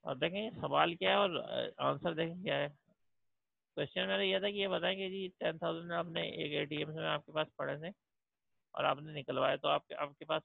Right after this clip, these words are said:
कितने पैसे बचे हैं? Simple सा इतना question था।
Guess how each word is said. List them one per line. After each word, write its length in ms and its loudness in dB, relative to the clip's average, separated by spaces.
कितने 240 -8
पैसे 280 -2
बचे 300 -6
हैं? 120 -6
Simple 300 -10
सा 120 -2
इतना 260 -4
question 400 -8
था। 120 -18